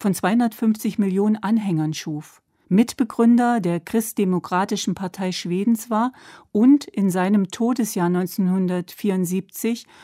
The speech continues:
von König Karl Gustav mit dem Vasa-Orden ausgezeichnet wurde. Der Autor erinnert an diese Volksbewegung, die als Reaktion auf die Aufklärung charismatische Prediger und Propheten,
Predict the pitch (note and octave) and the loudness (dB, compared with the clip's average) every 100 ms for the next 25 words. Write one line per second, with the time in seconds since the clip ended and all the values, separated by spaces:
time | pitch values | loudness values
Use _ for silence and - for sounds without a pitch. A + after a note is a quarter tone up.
0 | - - G#3 F#3 A3+ A3 B3 B3+ - G#3+ | -20 -4 -2 0 2 4 4 2 0 -2
1 | G3 F#3 A#3 B3+ - F3+ G#3+ - G3+ G#3 | 0 0 -2 -4 -4 -4 -4 -8 -6 0
2 | A3+ G#3+ G3+ G#3 G3 E3+ D#3+ D#3+ E3 E3 | 2 4 4 2 0 -2 -4 -6 -4 -4
3 | D#3+ D#3+ - D#3+ E3 D#3 E3 D#3+ E3 D#3 | -4 -6 -8 -12 -10 -6 -4 -4 -6 -10
4 | D#3+ E3+ - _ _ _ _ - F#3+ E3+ | -10 -12 -16 _ _ _ _ -2 2 2
5 | G#3+ B3+ C#4+ C#4 C#4 G#3 G3+ G3+ A#3+ A#3+ | 2 0 0 0 0 -4 -2 2 2 2
6 | A#3+ - G#3+ G#3+ G3 G3+ A3+ G#3+ A3+ G#3+ | -2 -4 0 0 0 -2 -2 -4 0 -2
7 | G#3+ - F3 D#3 E3 E3+ E3 - - - | -2 -2 0 0 -2 0 -2 -4 -16 -10
8 | G#3 G3 F3+ - G3 F3+ F3 - G3 G3+ | -4 -2 -2 -4 -2 -2 -2 -4 -2 2
9 | B3 C4+ F#3 - G3+ D#3+ G3+ - - A3 | 2 2 -2 -6 -6 -4 -4 -6 -4 -2
10 | A3 A3 A3 G#3+ - _ G#3 F#3 F3+ F#3+ | 0 0 -2 -4 -16 _ -2 -2 -2 -2
11 | F3 G3+ A#3 A#3 - F3 - F3+ G3 A3+ | 0 0 -2 -4 -6 -8 -6 -4 -2 -2
12 | A3 G#3 F3+ - F3 - F#3 G#3 A3+ A3+ | -4 -4 -6 -6 -10 -6 -6 -4 -2 -4